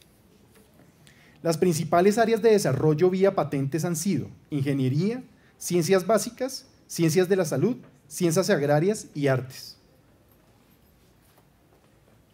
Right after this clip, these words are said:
Las aplicaciones industriales para la producción química han servido de motivación para los investigadores de la Universidad Nacional.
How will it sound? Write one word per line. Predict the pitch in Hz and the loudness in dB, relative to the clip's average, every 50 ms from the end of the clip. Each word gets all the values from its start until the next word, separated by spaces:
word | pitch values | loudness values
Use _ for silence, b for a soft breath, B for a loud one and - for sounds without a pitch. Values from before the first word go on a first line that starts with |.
| _ _ _ _ _ _ _ _ _ _ _ _ _ _ - | _ _ _ _ _ _ _ _ _ _ _ _ _ _ -4
Las | 151 160 156 | -2 0 0
aplicaciones | 180 147 - 160 170 160 151 190 202 220 247 | 0 0 0 0 0 2 2 2 2 2 2
industriales | 254 233 208 170 143 143 151 156 170 190 190 | 2 2 0 0 2 2 2 2 2 2 0
para | 226 196 190 | 0 0 0
la | 185 180 | 0 0
producción | 180 151 143 135 - 156 151 156 | 0 0 0 0 0 0 0 0
química | 147 202 196 196 196 196 - 208 208 208 - - | 2 2 2 2 2 2 0 -2 -4 -4 -6 -4
han | 160 151 | -4 -2
servido | 147 175 165 156 190 190 185 | -2 -2 -2 -2 2 4 6
de | 196 202 | 6 6
motivación | 196 190 185 - 180 151 135 123 120 - 175 190 196 208 220 | 4 2 0 -2 -2 -2 -2 -2 -2 -2 -2 -2 0 -2 -2
para | 214 - 214 208 | -2 0 0 0
los | 196 165 151 | 0 -2 -2
investigadores | 170 147 139 131 - 131 123 120 120 123 139 151 151 | -4 -2 -2 -2 -2 -2 -2 -2 -2 0 -2 0 0
de | 170 175 | 0 0
la | 156 131 123 120 - - - _ _ | 0 -2 -4 -4 -8 -14 -20 _ _
Universidad | - 147 139 135 131 131 - 127 123 | -6 -4 -2 -2 -2 -2 -2 -2 -2
Nacional. | 127 139 143 156 151 156 143 - - | -2 -2 -4 -2 -2 -2 -2 -4 -6